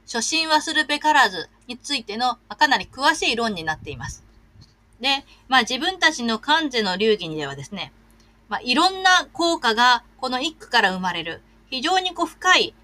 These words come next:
まあ、あの、重要な言葉があるんだと。で、それは、初心忘るべからずという一句であるというわけです。で、実は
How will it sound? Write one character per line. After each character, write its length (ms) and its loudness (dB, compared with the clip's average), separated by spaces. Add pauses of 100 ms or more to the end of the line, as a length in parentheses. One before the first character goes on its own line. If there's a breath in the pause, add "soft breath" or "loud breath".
ま 220 4
あ、 40 6
あ 40 4
の、 240 -4
重 240 0
要 140 0
な 100 2
言 140 -4
葉 200 2
が 80 0
あ 60 2
る 80 -6
ん 60 -6
だ 100 -14
と。 100 -20 (560)
で、 80 -8
そ 140 -4
れ 140 4
は、 280 4 (220 soft breath)
初 160 -6
心 220 -2
忘 260 0
る 80 0
べ 120 2
か 120 2
ら 140 4
ず 100 -10
と 140 -12
い 140 -10
う 40 -8
一 140 -6
句 160 -12
で 100 -6
あ 40 -8
る 80 -18
と 100 -20 (280)
い 80 -6
う 40 -2
わ 100 -4
け 80 -12
で 80 -12
す。 160 -20 (480 soft breath)
で、 100 -4
実 240 2
は 300 4